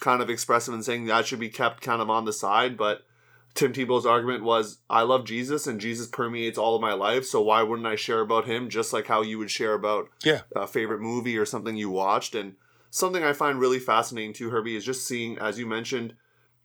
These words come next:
Speaker 1: it's behind closed doors, this example that you gave, which is players linking arms and praying. But we've seen that in other sports,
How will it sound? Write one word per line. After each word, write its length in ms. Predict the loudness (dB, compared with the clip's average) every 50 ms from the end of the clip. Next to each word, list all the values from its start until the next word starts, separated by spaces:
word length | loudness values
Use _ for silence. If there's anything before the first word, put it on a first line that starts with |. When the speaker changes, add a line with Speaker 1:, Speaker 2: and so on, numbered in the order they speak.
| _ _ _ 2
Speaker 1:
it's 160 | 2 2 2
behind 300 | 2 2 2 2 2 2
closed 320 | 4 4 4 4 4 4
doors, 300 | 4 4 4 2 0 -4
this 200 | -6 -4 -4 -4
example 540 | -4 -4 -4 -2 -2 -2 -2 0 0 0 0
that 160 | 0 -2 -2
you 140 | -4 -6 -4
gave, 320 | -2 0 0 0 0 -2
which 180 | -4 -4 -4 -4
is 220 | -6 -8 -8 -12 _ _ _ _ _ -2
players 320 | 0 2 2 2 0 -2
linking 260 | -2 -4 -4 -6 -6
arms 280 | -4 -4 -4 -4 -4 -6
and 120 | -8 -4
praying. 320 | -2 -2 -2 -2 -2 -4 -4
But 200 | -4 -6 -4 -4
we've 220 | -4 -4 -4 -6
seen 200 | -6 -6 -4 -2
that 160 | 0 0 0
in 80 | 0 0
other 300 | 0 0 0 0 -2 -4
sports, 560 | -6 -4 0 2 2 2 0 -2 -8 -18